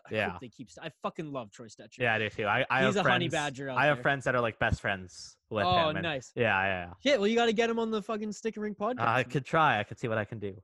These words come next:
Speaker 1: Um, but,
Speaker 2: Yeah.
Speaker 1: uh, you know, if they really, if they need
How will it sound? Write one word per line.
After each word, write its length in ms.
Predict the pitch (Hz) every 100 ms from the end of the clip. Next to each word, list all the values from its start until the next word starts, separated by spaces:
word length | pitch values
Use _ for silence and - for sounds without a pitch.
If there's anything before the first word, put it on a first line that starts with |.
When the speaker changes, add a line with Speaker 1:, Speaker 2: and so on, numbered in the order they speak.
| -
Speaker 1:
Um, 540 | 170 180 170 165 160 160
but, 260 | 214 - -
Speaker 2:
Yeah. 100 | 202
Speaker 1:
uh, 40 | -
you 100 | 226
know, 180 | 208 214 _ _ 180 214
if 140 | -
they 200 | 226 202
really, 280 | 165 220 240
if 100 | -
they 140 | 208
need 400 | 170 190 220 165